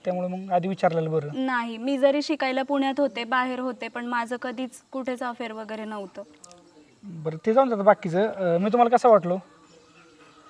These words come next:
Speaker 2: तुम्ही आहे आणि म-, म्हणजे चांगले आहे, पण मला, म्हणजे मला पण एक प्रश्न विचारायचा आहे की तुम्हाला काही व्यसन वगैरे तर नाही आहे ना?
Speaker 1: आता तुम्हाला माझ्याकडे बघून वाटतंय काय व्यसन असेल म्हणून? अहो, मी,
Speaker 2: तसं नाही, पण आता
Speaker 1: अहो.
Speaker 2: काही सांगता येत नाही. काही मुलं लग्न ठरताना खोटं बोलतात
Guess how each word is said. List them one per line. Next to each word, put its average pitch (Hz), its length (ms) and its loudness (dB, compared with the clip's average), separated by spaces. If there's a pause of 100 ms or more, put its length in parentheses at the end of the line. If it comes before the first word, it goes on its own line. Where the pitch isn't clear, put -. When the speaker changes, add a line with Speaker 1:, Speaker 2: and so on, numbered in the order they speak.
(440)
Speaker 2:
तुम्ही 247 200 -8
आहे 247 300 -2
आणि 240 320 -4
म-, 240 200 -4 (120)
म्हणजे 226 280 -6 (100)
चांगले 277 320 0
आहे, 285 260 2 (380)
पण 240 140 -2
मला, 262 540 4 (120)
म्हणजे 208 240 -10
मला 240 220 -8
पण 240 180 -10
एक 240 240 -14 (180)
प्रश्न 226 260 -10
विचारायचा 214 640 -8
आहे 220 100 -6 (440)
की 214 320 -12 (100)
तुम्हाला 240 320 -6
काही 233 380 -8 (260)
व्यसन 226 340 -10
वगैरे 226 320 -12 (100)
तर 220 40 -10
नाही 226 180 -16
आहे 208 180 -14
ना? 220 60 -18
Speaker 1:
आता 160 140 2
तुम्हाला 233 280 6
माझ्याकडे 247 300 8
बघून 240 140 4
वाटतंय 220 200 4
काय 185 140 4
व्यसन 180 260 0
असेल 160 200 -4
म्हणून? 165 200 -6 (800)
अहो, - 120 8
मी, 254 80 6
Speaker 2:
तसं 285 120 4
नाही, 269 180 -2
पण 247 140 -8
आता 247 120 -2
Speaker 1:
अहो. 160 80 6
Speaker 2:
काही 277 200 4
सांगता 269 360 -2
येत 262 160 -2
नाही. 247 140 -6
काही 262 260 -2
मुलं 262 260 0
लग्न 269 320 -2
ठरताना 254 500 -4
खोटं 262 300 2
बोलतात 233 340 -6